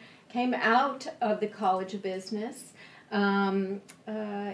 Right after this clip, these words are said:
in the summer of sixteen. And so I had a core team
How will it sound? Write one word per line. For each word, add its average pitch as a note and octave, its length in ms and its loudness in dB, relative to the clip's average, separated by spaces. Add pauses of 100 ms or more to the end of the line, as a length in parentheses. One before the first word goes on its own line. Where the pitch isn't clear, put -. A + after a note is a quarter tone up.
(120)
in A#3+ 520 2
the G#3+ 400 2
summer G#3+ 440 -2
of F3 80 -12
sixteen. - 920 -14 (640)
And A3 540 6
so C4+ 260 4
I C4+ 100 8
had D#4+ 380 0
a B3 60 -2
core G3 360 0
team E3 600 -10